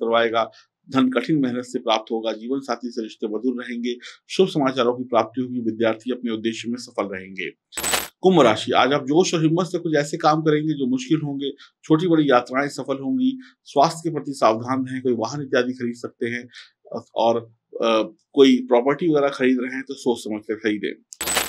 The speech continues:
मीन राशि, आज सप्ताह का सर्वश्रेष्ठ दिन है, निश्चित रूप से समाज में मान सम्मान की प्राप्ति होगी, व्यापारियों को निश्चित रूप से अनेक लाभ होंगे, यह समय सट्टेबाजी में निवेश करने के लिए शुभ है, आज आप आत्मनिर्भर होंगे,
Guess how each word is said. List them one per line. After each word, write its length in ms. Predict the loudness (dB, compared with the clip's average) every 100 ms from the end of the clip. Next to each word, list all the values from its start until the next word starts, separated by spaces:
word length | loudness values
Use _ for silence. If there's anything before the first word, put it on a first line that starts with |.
| 2 6
मीन 240 | 8 8
राशि, 360 | 4 -4 -10 0
आज 120 | 0
सप्ताह 440 | 0 -4 0 0 0
का 60 |
सर्वश्रेष्ठ 500 | 0 0 0 -2 -4
दिन 160 | -6 -4
है, 60 |
निश्चित 280 | -4 -4 0
रूप 120 | 0
से 140 | -2 -4
समाज 280 | 0 2 0
में 100 | -2
मान 220 | -4 -6
सम्मान 340 | -2 -2 -2
की 60 | 0
प्राप्ति 360 | 0 0 -2
होगी, 140 | -4 0
व्यापारियों 420 | 0 2 2 0
को 80 | -2
निश्चित 280 | -4 -4 -10
रूप 120 | -6
से 60 | -6
अनेक 160 | -6 -2
लाभ 200 | 2 2
होंगे, 360 | 0 -4 -2 -2 -6 -20 -2
यह 100 | 0
समय 220 | 2 0 0
सट्टेबाजी 540 | -4 0 2 2 0
में 80 | 0
निवेश 220 | 0 0
करने 240 | 0 0
के 160 | 0 -6
लिए 100 | -6
शुभ 160 | -4 2
है, 80 |
आज 260 | 6 6 4
आप 160 | 0 2
आत्मनिर्भर 500 | 0 0 -4 -4 -4
होंगे, 280 | -4 -6